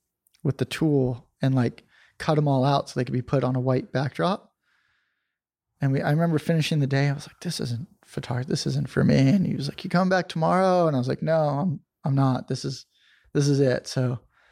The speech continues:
I just kept shooting my friend surfing and applying all the, the knowledge I learned while at school to portraiture and to different styles of photography. But I was thinking about that while we were,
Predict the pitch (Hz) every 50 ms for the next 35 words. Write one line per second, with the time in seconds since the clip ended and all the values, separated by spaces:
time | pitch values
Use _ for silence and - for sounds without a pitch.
0 | - - - _ _ _ _ _ _ _ _ _ _ _ - 151 143 139 127 -
1 | - 170 147 - - _ _ - - - 156 147 147 147 143 - 151 147 139 -
2 | - 143 143 - - 175 175 165 147 139 131 123 - - - - - - _ _
3 | _ - 359 285 247 190 - - 160 160 160 160 156 151 143 143 139 139 139 143
4 | - - - 233 220 214 202 196 147 147 143 131 131 135 139 139 143 131 127 131
5 | 131 135 135 127 127 127 127 131 131 135 - - - 131 135 139 139 139 - -
6 | 160 151 139 - - 139 131 - - 143 - 151 147 143 139 - - 135 131 127
7 | - - - 147 143 139 139 131 - - - - - - - _ _ _ _ -
8 | 151 135 143 143 - - 135 135 131 127 127 127 - 135 143 139 139 156 151 143
9 | 143 135 123 120 - - - 170 165 165 147 139 139 135 - 131 135 - 135 135
10 | 139 139 139 135 135 135 131 127 127 127 127 117 -